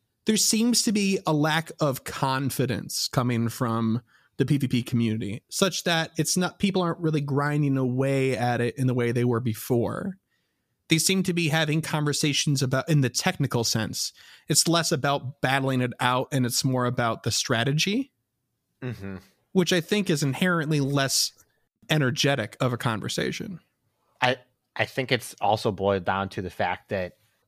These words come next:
Speaker 2: time and time again, Go Battle League has been plagued with bugs, plagued with issues.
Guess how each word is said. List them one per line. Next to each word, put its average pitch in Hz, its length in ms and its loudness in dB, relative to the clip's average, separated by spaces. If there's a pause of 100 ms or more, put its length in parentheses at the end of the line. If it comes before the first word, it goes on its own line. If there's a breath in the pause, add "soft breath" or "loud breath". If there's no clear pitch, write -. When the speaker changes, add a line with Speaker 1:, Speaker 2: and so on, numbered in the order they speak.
(140)
Speaker 2:
time 113 480 -4
and 110 100 -4
time 107 400 -4
again, 107 680 0 (440)
Go 87 160 -4
Battle 101 380 0
League 104 180 -8
has 101 160 -10
been 95 160 -8
plagued 98 840 -6
with 92 240 -8
bugs, 98 560 0
plagued 95 340 -4
with 98 240 -8
issues. 80 640 -10